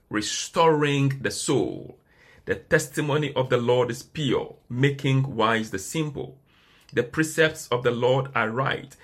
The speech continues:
rejoicing the heart. The commandment of the Lord is pure, enlightening the eyes. The fear of the Lord is clean, enduring forever.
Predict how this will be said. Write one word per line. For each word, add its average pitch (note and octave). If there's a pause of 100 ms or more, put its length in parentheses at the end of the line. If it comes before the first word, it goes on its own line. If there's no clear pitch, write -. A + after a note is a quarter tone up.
(140)
rejoicing A2+ (320)
the -
heart. - (420)
The -
commandment G#2+
of G#2+
the G#2+
Lord G#2
is G#2
pure, - (400)
enlightening A2
the -
eyes. - (420)
The F2
fear B2
of A#2
the A#2
Lord A#2+
is B2+
clean, C3 (280)
enduring G#2+
forever. -